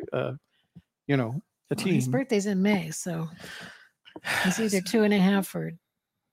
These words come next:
Speaker 2: I think he's two and a half.
Speaker 1: I don't
Speaker 2: Yeah.
Speaker 1: know. I don't
Speaker 2: Anyway, <laughs> two and a half.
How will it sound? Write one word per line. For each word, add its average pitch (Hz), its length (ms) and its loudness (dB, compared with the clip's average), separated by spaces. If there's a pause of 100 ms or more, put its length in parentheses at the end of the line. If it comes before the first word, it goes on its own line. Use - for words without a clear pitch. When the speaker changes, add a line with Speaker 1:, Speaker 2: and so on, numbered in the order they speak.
(160)
Speaker 2:
I 180 80 -8
think 175 160 -10
he's 175 120 -8
two - 200 -10
and 170 80 -8
a 170 40 -6
half. 175 200 -8 (580)
Speaker 1:
I 135 200 -6
don't - 140 -16
Speaker 2:
Yeah. 156 120 -6
Speaker 1:
know. 151 60 -4 (220)
I - 60 -8
don't 127 80 4
Speaker 2:
Anyway, 202 480 2
<laughs> 311 880 2
two 202 180 -6
and 196 100 -4
a 180 40 -2
half. 175 160 -4